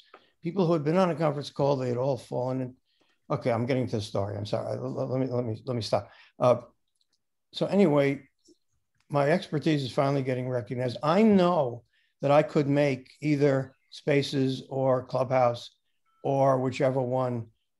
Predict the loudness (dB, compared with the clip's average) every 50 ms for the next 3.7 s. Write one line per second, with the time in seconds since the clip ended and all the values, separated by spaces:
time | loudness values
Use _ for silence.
0 | _ _ _ _ _ _ _ -6 -2 0 0 0 0 -4 -6 -6 -2 -2 -2 -2
1 | -2 -4 -4 -4 -4 -6 -6 -4 -2 -2 0 0 0 -2 -2 -4 -6 -6 -6 -8
2 | -10 -14 _ _ _ _ _ _ _ _ _ _ _ -4 -2 -2 0 -2 -2 -2
3 | -2 -2 0 -2 -2 -2 -2 -2 -2 -4 -6 -8 -10